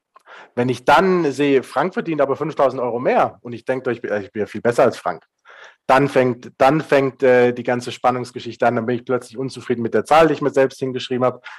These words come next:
Also dieses Ganze, was wir klassisch Lohngefüge nennen würden, ist eigentlich der tricky Part. Ist gar nicht so sehr die eigene Zahl, sondern wenn ich dann plötzlich transparent sehe, was verdient denn jeder andere,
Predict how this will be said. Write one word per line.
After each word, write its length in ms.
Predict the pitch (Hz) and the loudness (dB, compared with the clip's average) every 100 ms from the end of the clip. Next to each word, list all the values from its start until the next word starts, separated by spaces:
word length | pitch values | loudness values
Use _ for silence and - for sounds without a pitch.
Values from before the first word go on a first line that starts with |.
| - | -8
Also 180 | 123 123 | -4 -2
dieses 300 | 127 127 117 | 0 0 2
Ganze, 320 | 131 135 135 | 2 2 2
was 180 | 123 - | 2 -2
wir 80 | 120 | -2
klassisch 400 | 131 123 117 - | -2 -2 -6 -4
Lohngefüge 680 | 123 147 147 139 139 131 | 0 0 0 -8 -8 -6
nennen 300 | 127 120 120 | -4 -4 -4
würden, 260 | 113 113 107 _ - - - _ _ | -6 -8 -10 _ -20 -20 -20 _ _
ist 200 | 123 - _ | -20 -20 _
eigentlich 800 | 120 143 160 151 127 127 - - | 2 2 2 0 0 -2 -4 -6
der 120 | 123 | -6
tricky 280 | - 123 120 | -4 -4 -4
Part. 260 | 117 113 | 2 2
Ist 100 | 113 | 2
gar 160 | - 135 | 2 4
nicht 120 | 143 | 2
so 80 | 135 | 2
sehr 140 | 123 | 2
die 120 | 120 107 | 2 2
eigene 260 | 113 113 | 0 -6
Zahl, 300 | - 113 113 | -2 0 0
sondern 280 | 117 113 113 | -2 -8 -6
wenn 100 | 120 | -6
ich 120 | 120 | -4
dann 160 | 127 120 | -4 -2
plötzlich 340 | 127 123 123 | -4 -4 -10
transparent 640 | - 120 120 117 120 123 | -4 -4 -4 -4 -4 -6
sehe, 240 | 123 127 117 | -4 -4 -2
was 140 | 113 | -4
verdient 360 | - 120 135 135 | -6 -10 -6 -4
denn 120 | 131 | 0
jeder 220 | 131 131 | 2 2
andere, 460 | 113 131 127 131 | 2 0 0 -2